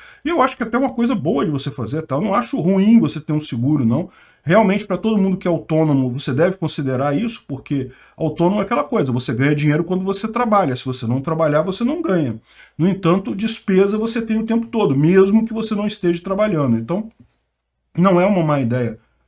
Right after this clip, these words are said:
fazer seguro, mas o que que acontecia? Antes, você era opcional você fazer seguro. Você, como entregador do Uber Eats, era, era opcional.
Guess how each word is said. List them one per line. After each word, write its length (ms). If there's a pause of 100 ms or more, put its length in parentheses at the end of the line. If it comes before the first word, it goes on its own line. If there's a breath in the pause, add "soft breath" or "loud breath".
(120)
fazer 240
seguro, 400
mas 160
o 40
que 80
que 80
acontecia? 760
Antes, 560 (400)
você 240
era 120
opcional 840
você 220
fazer 220
seguro. 320
Você, 200
como 160
entregador 880
do 100
Uber 240
Eats, 260
era, 300
era 160
opcional. 520